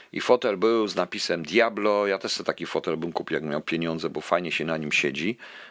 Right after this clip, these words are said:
On jest bardzo wygodny. Fotel do gry, taki jak ludzie mają, z napisem Diablo i tak dalej, dalej. No i to świadczy o tym, że ona propaguje satanizm. Akurat tak się składa, że pani Ewa reprezentuje redakcję, która jest bardzo katolicka.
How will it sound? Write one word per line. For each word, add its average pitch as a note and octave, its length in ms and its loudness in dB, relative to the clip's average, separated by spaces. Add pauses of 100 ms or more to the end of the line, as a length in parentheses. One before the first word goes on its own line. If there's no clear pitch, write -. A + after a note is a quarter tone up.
On G2 140 0
jest F2+ 140 0
bardzo G2 280 4
wygodny. F2 520 2
Fotel G2 400 0
do D#2 120 0
gry, G2 360 0
taki F2+ 260 -2
jak E2+ 160 0
ludzie D#2+ 420 0
mają, F#2 340 0
z D#2+ 80 -6
napisem D2+ 440 -2
Diablo G2+ 600 0
i E2 80 -4
tak C#2 240 -4
dalej, F#2 480 2 (800)
dalej. F2 520 0
No G#2+ 140 4
i A#2+ 80 -2
to C#3+ 120 2
świadczy B2+ 420 2
o A#2+ 60 2
tym, A#2 180 -2
że A2 140 4
ona A2+ 160 0
propaguje G2 540 2
satanizm. - 680 -2
Akurat C#3 320 0
tak C3+ 160 -2
się B2+ 100 -2
składa, C3+ 380 0
że A#2+ 120 -6
pani A#2+ 300 0
Ewa A#2 180 0
reprezentuje G#2+ 680 0
redakcję, G#2+ 420 0
która G2 220 0
jest G2 120 0
bardzo E3 340 2
katolicka. - 760 -2